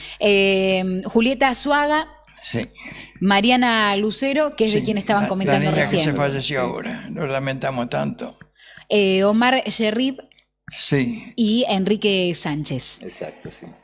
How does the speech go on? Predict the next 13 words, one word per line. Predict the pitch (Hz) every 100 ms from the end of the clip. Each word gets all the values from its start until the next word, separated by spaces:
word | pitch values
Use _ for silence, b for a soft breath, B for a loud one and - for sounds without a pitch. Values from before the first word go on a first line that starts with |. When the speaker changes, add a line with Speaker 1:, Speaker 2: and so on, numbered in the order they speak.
| - -
Speaker 1:
Ahí | 170 180
Speaker 3:
Enrique | 185 202
Speaker 1:
tenemos. | 202 196 175
Speaker 3:
Sánchez |
está | 107 107 104 92
enseñando | 92 - 95 101 101 92
en, | 90 87 85 78 - - - -
en | 90
el | 92
sur, | - 131 110 - -
en | 90
Lago | 95 95 92
Pueblo. | 113 101